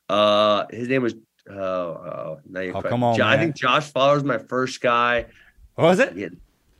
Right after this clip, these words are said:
Speaker 1: Josh Flowers, I think. No, I'm forgetting the second one. The second one was
Speaker 2: <laughs>
Speaker 1: Mitch, Mitch Harris, maybe. I think that was it. Yeah.
Speaker 2: There's some brawlers or what? Was it a good fight?
Speaker 1: Well, we had to find these guys. Uh, I mean, they had way, obviously I was zero and zero. The one guy, I think, had ten fights, and the other guy had twelve fights. So, you know, they were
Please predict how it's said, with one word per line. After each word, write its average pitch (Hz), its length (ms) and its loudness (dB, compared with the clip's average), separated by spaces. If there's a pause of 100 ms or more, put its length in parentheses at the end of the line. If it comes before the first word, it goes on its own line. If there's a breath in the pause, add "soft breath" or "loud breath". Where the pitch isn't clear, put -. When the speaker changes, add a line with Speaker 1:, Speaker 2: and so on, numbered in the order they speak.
(120)
Speaker 1:
Josh 139 320 2
Flowers, 131 520 0
I 110 60 -4
think. 95 160 -8
No, 147 180 0
I'm 185 80 -2
forgetting 190 340 0
the 175 60 -2
second 190 380 0
one. 113 220 -2
The 107 80 -10
second 165 360 -2
one 147 180 2
was 139 300 4 (180)
Speaker 2:
<laughs> 302 180 -8
Speaker 1:
Mitch, 170 500 -2
Mitch 151 360 0
Harris, 196 380 2
maybe. 208 360 -2
I 170 80 -2
think 180 200 -4
that 180 80 0
was 180 140 -2
it. 196 280 0
Yeah. 123 300 2 (640 soft breath)
Speaker 2:
There's 156 160 4
some 151 120 -2
brawlers 175 440 4
or 160 60 2
what? 156 280 2 (100)
Was 123 120 -4
it 131 40 2
a - 20 -4
good 139 140 2
fight? 165 300 2 (220)
Speaker 1:
Well, 247 120 0
we 349 120 6
had 254 100 6
to 214 60 2
find 220 300 2
these 151 140 0
guys. 123 340 0
Uh, - 40 -20
I 160 260 0
mean, 196 140 0
they 208 80 4
had 208 120 0
way, 175 140 2
obviously 151 380 0
I 156 40 4
was 135 120 -4
zero 143 160 0
and 120 80 -4
zero. 135 300 2
The 123 60 -2
one 135 180 -2
guy, 135 160 2
I 131 40 0
think, 131 200 -8
had 117 280 -6
ten 127 240 -4
fights, 123 320 -2
and 120 80 -2
the 113 40 -2
other 113 100 -2
guy 120 60 4
had 113 100 0
twelve 113 320 0
fights. 110 340 -2
So, 104 100 -6
you 107 120 -4
know, 107 80 -4
they 104 80 -4
were 107 300 -2